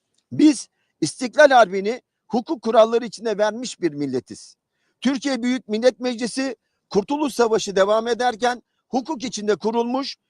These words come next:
ve hukuk ile yol almış dünyada emsali olmayan bir meclistir. İstiklal Savaşı devam ederken milletvekilleri meşru seçimlerle meclise gönderilmiştir. Bu vekiller hem mecliste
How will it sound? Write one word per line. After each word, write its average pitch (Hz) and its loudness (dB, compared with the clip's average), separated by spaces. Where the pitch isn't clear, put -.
ve 220 6
hukuk 214 -2
ile 214 0
yol 269 2
almış 202 0
dünyada 220 -2
emsali 226 0
olmayan 220 0
bir 175 0
meclistir. 139 -8
İstiklal 247 4
Savaşı 226 0
devam 226 2
ederken 233 -2
milletvekilleri 226 -4
meşru 214 0
seçimlerle 240 0
meclise 180 -4
gönderilmiştir. 147 -4
Bu 262 2
vekiller 240 2
hem 269 -2
mecliste 269 -2